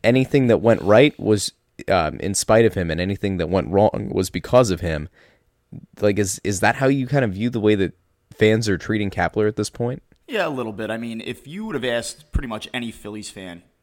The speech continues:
Speaker 2: if you wake up on the morning of, what is it today, June twenty-fifth? June twenty-fifth, and the
Speaker 1: Man,
Speaker 2: Phillies
Speaker 1: where
Speaker 2: had
Speaker 1: did
Speaker 2: a,
Speaker 1: June
Speaker 2: a
Speaker 1: go?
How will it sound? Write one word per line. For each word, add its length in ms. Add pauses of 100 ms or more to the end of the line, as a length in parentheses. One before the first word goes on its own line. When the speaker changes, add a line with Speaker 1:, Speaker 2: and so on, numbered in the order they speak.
Speaker 2:
if 160
you 140
wake 300
up 180
on 60
the 80
morning 320
of, 200
what 160
is 120
it 160
today, 240
June 380
twenty-fifth? 1080
June 180
twenty-fifth, 540
and 100
the 60
Speaker 1:
Man, 200
Speaker 2:
Phillies 200
Speaker 1:
where 100
Speaker 2:
had 120
Speaker 1:
did 100
Speaker 2:
a, 20
Speaker 1:
June 200
Speaker 2:
a 80
Speaker 1:
go? 320